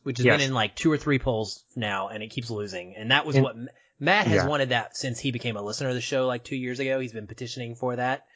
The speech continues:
Speaker 1: He loves that movie, and so he keeps <laughs> being crushed every time it loses. <laughs> So I really, I,
Speaker 2: <laughs>
Speaker 1: for his sake, I almost am sad if it loses again.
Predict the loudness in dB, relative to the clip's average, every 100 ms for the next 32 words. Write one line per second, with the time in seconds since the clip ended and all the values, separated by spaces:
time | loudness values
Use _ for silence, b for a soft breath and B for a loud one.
0 | b b _ -8 -2 -2 -2 -8 -8 -8
1 | -6 -8 -8 -6 -4 -2 -4 -2 -2 -2
2 | -4 -2 -2 -4 -4 -2 -2 -4 -4 -2
3 | 0 -2 -2 0 4 4 4 4 4 4
4 | 4 6 4 6 4 4 6 6 6 6
5 | 4 4 4 4 2 0 -4 0 2 2
6 | 0 -4 -6 -2 -2 -2 -4 -2 -4